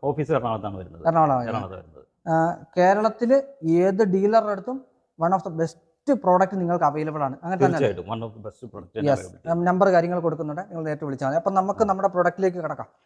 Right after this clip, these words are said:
Speaker 1: നമുക്ക്, ആ, ബേസ് മോഡൽ എന്ന് പറഞ്ഞു കഴിഞ്ഞാൽ ഇൻഫിനിറ്റി സീരീസിന്റെ ബേസ് മോഡൽ എന്ന് പറഞ്ഞാൽ നോവ എന്ന് പറയുന്ന സീരീസ് ആണ്.
Speaker 2: ദാ,
Speaker 1: നോവ.
Speaker 2: ഇതാണല്ലേ?
Speaker 1: ഈ മോഡലാണ് നോവ എന്ന് പറയുന്ന
Speaker 2: ഓക്കെ.
Speaker 1: സീരീസ്. ഇതിന് പ്രത്യേകത എന്ന് പറഞ്ഞാൽ ത്രീ എം എം തിക്നെസ് ആണ് വരുന്നത്.
Speaker 2: ഓക്കെ.
Speaker 1: ഇതിന് പിന്നെ,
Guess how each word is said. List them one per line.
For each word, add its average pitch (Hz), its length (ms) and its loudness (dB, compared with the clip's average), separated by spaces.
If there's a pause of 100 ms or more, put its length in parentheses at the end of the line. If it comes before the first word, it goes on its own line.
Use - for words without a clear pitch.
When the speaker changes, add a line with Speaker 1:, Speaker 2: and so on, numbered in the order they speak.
(120)
Speaker 1:
നമുക്ക്, 135 440 2 (100)
ആ, 139 100 -2 (640)
ബേസ് 139 300 2
മോഡൽ 151 180 0
എന്ന് 151 120 0
പറഞ്ഞു 143 180 0
കഴിഞ്ഞാൽ 139 220 -2
ഇൻഫിനിറ്റി 143 440 -6
സീരീസിന്റെ 135 420 -8
ബേസ് 131 220 -4
മോഡൽ 120 120 -6
എന്ന് 117 160 -6
പറഞ്ഞാൽ 139 160 -6
നോവ 117 200 -2
എന്ന് - 380 -10
പറയുന്ന 104 200 -8
സീരീസ് 92 280 -12
ആണ്. 113 140 -6
Speaker 2:
ദാ, 143 80 6
Speaker 1:
നോവ. 92 160 -4 (200)
Speaker 2:
ഇതാണല്ലേ? 175 580 4
Speaker 1:
ഈ 143 120 4
മോഡലാണ് 120 520 -2
നോവ 113 100 -2
എന്ന് 92 220 -12
പറയുന്ന 101 180 -8
Speaker 2:
ഓക്കെ. 123 200 -2
Speaker 1:
സീരീസ്. 90 120 -14 (580)
ഇതിന് 143 180 2
പ്രത്യേകത 156 320 4
എന്ന് 156 180 0
പറഞ്ഞാൽ 165 160 -6
ത്രീ 151 180 -2
എം 160 120 0
എം 165 160 -12
തിക്നെസ് 127 280 -6
ആണ് 117 140 -4
വരുന്നത്. 92 360 -6 (140)
Speaker 2:
ഓക്കെ. 147 280 2 (420)
Speaker 1:
ഇതിന് 139 340 -4
പിന്നെ, 135 380 -8